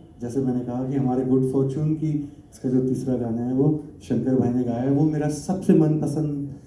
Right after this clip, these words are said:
पसंदीदा गाना है इस एल्बम का। अ, हर बच्चे के लिए उसके डैड, उसके फर्स्ट क्लोज, अ, अ, concept of hero होते हैं। मेरे डैड भी हैं।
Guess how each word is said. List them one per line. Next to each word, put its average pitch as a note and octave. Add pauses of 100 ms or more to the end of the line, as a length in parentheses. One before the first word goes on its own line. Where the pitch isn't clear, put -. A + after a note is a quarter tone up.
(220)
पसंदीदा C3+
गाना A#2+
है B2+
इस B2+
एल्बम A#2+
का। C3+ (540)
अ, C3 (680)
हर E3+
बच्चे C#3+
के E3
लिए C#3+ (760)
उसके C3
डैड, C3
उसके C3
फर्स्ट - (920)
क्लोज, F#3 (800)
अ, C3+
अ, B2+ (160)
concept C#3+
of C3 (540)
hero C3
होते G#2+
हैं। G2+ (680)
मेरे B2+
डैड B2+
भी B2+
हैं। B2+